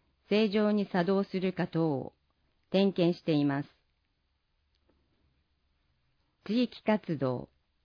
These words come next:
春と秋の火災予防運動や、十二月の年末警戒には、各分団が各エリアをポンプ車で巡回し、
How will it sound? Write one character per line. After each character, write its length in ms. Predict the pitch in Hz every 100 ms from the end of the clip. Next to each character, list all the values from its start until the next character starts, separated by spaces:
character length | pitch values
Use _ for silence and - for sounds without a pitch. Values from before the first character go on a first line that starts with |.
| _ _ _ _ _
春 280 | 226 247 190
と 180 | 180
秋 240 | 185 185 170
の 240 | 143 - - _
火 140 | - 156
災 300 | - 220 220
予 100 | 214
防 280 | 190 208 196
運 260 | 180 170 151
動 280 | 120 - - _ _ _ _
や、 260 | 170 165 - _ _ _ _ _ -
十 200 | 196 226
二 140 | 233
月 300 | 220 214 190
の 260 | 190 175 - _ _ _ _ _
年 260 | 170 208 226
末 260 | 214 -
警 200 | - 190
戒 300 | 180 127 117 - _ _ _ _ _
に 200 | 165 175
は、 240 | 147 131 131 _ _ _ _ _ _ -
各 260 | 220 190
分 300 | 151 175 190
団 280 | 185 180 175
が 220 | 160 - - _
各 320 | - 220 190 170
エ 100 | 202
リ 160 | 180
ア 120 | 139 123
を 100 | - _ _
ポ 120 | 214
ン 100 | 214
プ 80 | -
車 220 | - 180
で 120 | 139
巡 300 | 127 165 185
回 260 | - 170 165
し、 340 | - - 151